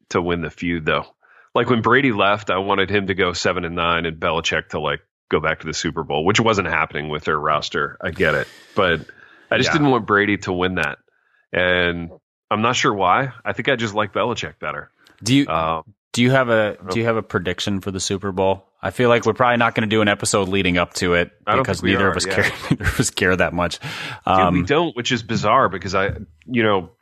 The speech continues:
Speaker 1: obviously how much I love football, but
Speaker 2: Right.
Speaker 1: by this point in the year, I just, I stopped caring. And, um, the Super Bowl is always a little bit of a afterthought for me, but, um, I think,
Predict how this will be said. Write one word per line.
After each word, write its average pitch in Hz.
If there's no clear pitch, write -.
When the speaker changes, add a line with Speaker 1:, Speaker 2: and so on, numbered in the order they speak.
Speaker 1:
obviously 101
how 92
much 90
I 95
love 90
football, 98
but 87
Speaker 2:
Right. 85
Speaker 1:
by 107
this 117
point 120
in 104
the 98
year, 95
I 92
just, 92
I 101
stopped -
caring. 113
And, 90
um, 87
the 120
Super 135
Bowl 110
is 104
always 101
a 95
little 101
bit 95
of 90
a 85
afterthought 90
for 95
me, 82
but, 98
um, 123
I 147
think, 190